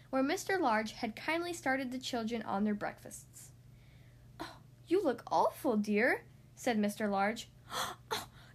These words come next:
don't say that to Mommy," said Laura. "Mommy looks beautiful," exclaimed Lester. "Beautiful Mommy," cooed the baby.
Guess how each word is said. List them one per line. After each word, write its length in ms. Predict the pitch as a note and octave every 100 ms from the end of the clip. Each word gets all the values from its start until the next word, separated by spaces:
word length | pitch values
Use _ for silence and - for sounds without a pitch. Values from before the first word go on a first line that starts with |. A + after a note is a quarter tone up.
| D#4
don't 300 | - D#5 -
say 240 | - F#4+ D4+
that 220 | C#4+ -
to 100 | C4+
Mommy," 640 | A#3+ A3+ G#3+ G#3+ B3+ G4 C#5 - -
said 260 | - A#3+
Laura. 520 | G#3+ G3+ G3+ G#3+ C4 - - - - - - - -
"Mommy 560 | D4 E4+ F4 E4+ F#4
looks 260 | D4 A3 A3
beautiful," 920 | A3+ - C#4 D4+ E4 D4+ - - - - -
exclaimed 520 | A#3+ - B3 G#3 G#3
Lester. 520 | G#3+ A3+ - A#3 A#3+ - - - - - - - B3
"Beautiful 960 | D#4+ A4 G#4+ G4+ G4 F#4 F4+ F4 E4
Mommy," 1120 | D4+ D4+ D#4+ E4+ E4 E4 D#4+ D#4 C4 A#3 A3 - - - -
cooed 280 | - B3+ G#3+
the 100 | G#3+
baby. 540 | A3 G#3+ A3 A3